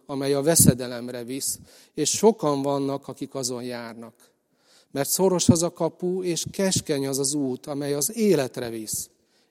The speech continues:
és kevesen vannak, akik megtalálják azt.” Imádkozzunk.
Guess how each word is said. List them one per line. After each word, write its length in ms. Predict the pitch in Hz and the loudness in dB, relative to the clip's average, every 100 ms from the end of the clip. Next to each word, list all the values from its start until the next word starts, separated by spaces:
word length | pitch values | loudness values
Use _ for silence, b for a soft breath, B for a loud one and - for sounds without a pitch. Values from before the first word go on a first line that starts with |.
| - | -10
és 200 | 139 - | -10 -6
kevesen 600 | 170 147 131 - 120 120 | -6 -6 -6 -6 -10 -10
vannak, 500 | 131 143 151 151 - | -8 -8 -8 -10 -14
akik 320 | 135 135 - | -16 -16 -14
megtalálják 920 | 123 120 - 127 120 120 120 120 - | -14 -14 -14 -14 -12 -12 -14 -16 -16
azt.” 240 | 110 - - _ _ _ _ _ | -12 -12 -12 _ _ _ _ _
Imádkozzunk. 800 | 131 127 123 - 127 139 139 | -16 -16 -18 -20 -20 -18 -20